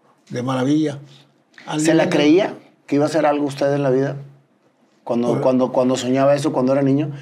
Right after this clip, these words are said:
Speaker 1: Sí creía yo que iba a mejorar, pero no tanto.
Speaker 2: <laughs>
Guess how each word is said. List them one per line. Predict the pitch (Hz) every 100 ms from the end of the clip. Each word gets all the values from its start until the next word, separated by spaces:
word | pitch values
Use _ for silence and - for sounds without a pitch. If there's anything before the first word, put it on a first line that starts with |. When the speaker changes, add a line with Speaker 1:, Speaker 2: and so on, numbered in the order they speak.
| - _ _ _
Speaker 1:
Sí | - - 180
creía | 170 175 165 165
yo | 165 143
que | 151
iba | 147
a | 151
mejorar, | 139 - 135 139 143 - _ _ _ _ _
pero | 135 131 127
no | 135
tanto. | 135 123 104 - - _
Speaker 2:
<laughs> | -